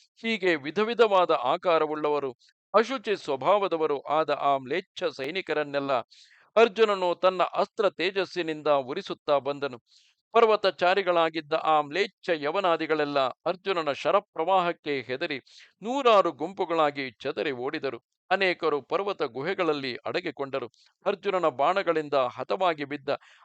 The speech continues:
ಆ ಮ್ಲೇಚ್ಛರ ಗಜ, ತುರಗ, ಪದಾತಿಗಳ ರಕ್ತ ಮಾಂಸಗಳು ನಾಯಿ, ನರಿ, ಹದ್ದು ಮುಂತಾದ ಮಾಂಸಾಹಾರಿ ಪ್ರಾಣಿಗಳಿಗೆ ಅತಿ ಸಂತೋಷಕರವಾದ ಆಹಾರವಾಯಿತು.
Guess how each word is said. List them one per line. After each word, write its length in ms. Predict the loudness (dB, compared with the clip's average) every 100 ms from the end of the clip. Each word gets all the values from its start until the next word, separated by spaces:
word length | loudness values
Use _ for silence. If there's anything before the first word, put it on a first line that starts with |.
| 4
ಆ 140 | 4
ಮ್ಲೇಚ್ಛರ 680 | 4 2 0 0 0 4 2
ಗಜ, 320 | 4 2 4
ತುರಗ, 480 | 2 2 0 2 2
ಪದಾತಿಗಳ 720 | 0 0 2 2 2 0 0
ರಕ್ತ 360 | 0 -2 _ -2
ಮಾಂಸಗಳು 760 | 0 -2 -2 -4 -2 -2 -2
ನಾಯಿ, 580 | -2 2 2 0 -4 -6
ನರಿ, 440 | -4 -4 -2 -4
ಹದ್ದು 480 | -4 -4 -4 -6 -8 -10 -20 _
ಮುಂತಾದ 460 | -10 -8 2 2 4
ಮಾಂಸಾಹಾರಿ 1000 | 0 0 -2 -2 0 2 2 2 0 -2
ಪ್ರಾಣಿಗಳಿಗೆ 720 | -4 -4 -4 -4 -6 -6 -8 -10 _ _ -4
ಅತಿ 240 | -4 -4
ಸಂತೋಷಕರವಾದ 1040 | -6 -6 -4 -4 -2 -2 0 0 2 0 0
ಆಹಾರವಾಯಿತು. 880 | -2 -2 0 0 0 -2 -4 -8